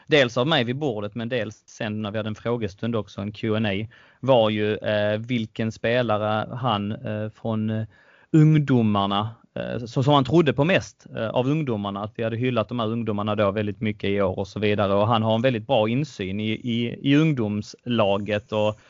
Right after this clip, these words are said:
har bland annat då, eh, han jobbar på en s-, fotbollsskola av något slag, va? Så han har haft, eh, Callum Hudson-Odoi i sina ranks. Eh, men han sa inte Callum Hudson-Odoi, vilket, eh,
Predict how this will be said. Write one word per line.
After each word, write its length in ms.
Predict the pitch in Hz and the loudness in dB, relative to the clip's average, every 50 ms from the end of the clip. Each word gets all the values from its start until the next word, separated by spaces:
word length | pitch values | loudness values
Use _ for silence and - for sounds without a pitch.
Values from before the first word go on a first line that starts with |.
| - - - - | -20 -20 -20 -8
har 120 | - - 120 | -4 -4 0
bland 220 | 120 123 123 120 | 2 0 2 2
annat 320 | 127 127 120 101 101 - _ | 0 0 0 -4 -6 -4 _
då, 340 | 143 123 107 101 101 98 | 0 0 0 0 0 -2
eh, 120 | 101 104 110 113 _ _ _ _ _ _ _ _ | -4 -6 -8 -12 _ _ _ _ _ _ _ _
han 140 | - 123 | 0 2
jobbar 320 | 117 120 131 139 127 104 98 | 4 4 4 4 4 0 0
på 120 | - 110 | 0 -4
en 160 | 104 104 107 | -4 -4 -4
s-, 140 | 107 - - _ _ _ _ _ _ _ - | -6 -8 -12 _ _ _ _ _ _ _ -2
fotbollsskola 760 | - 135 131 131 - 113 101 90 - - 117 98 98 101 101 | 0 0 0 2 0 0 0 0 -4 -4 -2 -2 0 0 0
av 80 | 104 110 | 0 0
något 160 | 120 104 92 | -2 -4 -6
slag, 320 | - - 131 110 98 98 95 | -4 0 0 0 2 0 -2
va? 140 | 98 95 | -4 -6
Så 120 | 92 - 107 | -4 -6 -6
han 160 | 101 104 104 | -6 -4 -4
har 60 | 107 | -2
haft, 340 | 117 113 98 - - _ - | -2 -2 -4 -4 -8 _ -6
eh, 120 | 107 98 | -6 -6
Callum 280 | 98 - - 101 101 107 | -4 -4 -4 -4 -2 -4
Hudson-Odoi 560 | 110 101 - - 113 110 117 135 107 95 98 | -4 -6 -4 -6 -6 -2 0 0 0 0 0
i 40 | 104 | -2
sina 240 | - - 123 110 110 | -2 -2 0 0 2
ranks. 580 | 113 113 98 90 92 104 110 - - - - _ _ _ _ _ _ _ _ | 2 2 0 0 -2 -6 -8 -10 -18 -20 -20 _ _ _ _ _ _ _ _
Eh, 460 | - 127 117 113 110 107 107 110 110 120 | 0 2 2 4 4 2 2 2 0 0
men 80 | 143 | 0
han 180 | 156 175 190 185 | 2 2 0 0
sa 380 | - - 311 131 120 147 165 | 0 0 0 2 2 0 0
inte 400 | 214 247 302 - _ _ 113 107 | 0 -2 -2 -2 _ _ -12 -10
Callum 320 | 107 - 120 120 123 127 135 | -8 -8 -8 -8 -6 -6 -8
Hudson-Odoi, 540 | 139 131 - - 160 180 208 180 120 107 107 | -8 -10 -8 -8 -8 -6 -4 -4 -4 -4 -4
vilket, 360 | 117 113 117 123 117 - - | -6 -6 -6 -6 -8 -4 -2
eh, 200 | 123 117 123 | -2 0 0